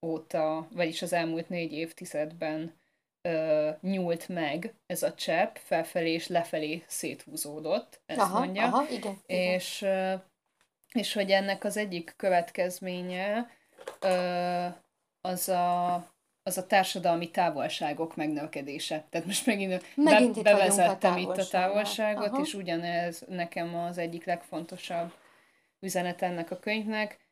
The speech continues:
Speaker 1: Azt mondja, hogy a kedvező és a kedvezőtlen élethelyzetek eltávolodásának a, tehát ez is nőtt, és ami nekem ilyen kulcs, ö, félmondat, hogy a közös társadalmi világon belül, lásd kesztyű,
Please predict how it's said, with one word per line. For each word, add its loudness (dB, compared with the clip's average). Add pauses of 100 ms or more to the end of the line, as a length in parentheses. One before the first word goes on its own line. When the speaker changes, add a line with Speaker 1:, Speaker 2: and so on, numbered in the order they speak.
(140)
Speaker 1:
Azt -4
mondja, 0
hogy 0
a 0
kedvező 2
és -4
a -6
kedvezőtlen 0
élethelyzetek -2
eltávolodásának 0
a, -2 (140)
tehát -4
ez -6
is -8
nőtt, -4 (320)
és -4
ami 0
nekem -2
ilyen 0
kulcs, -6 (240)
ö, 2
félmondat, 0
hogy -2
a -2
közös -2
társadalmi 2
világon 2
belül, 2 (420)
lásd -2
kesztyű, -4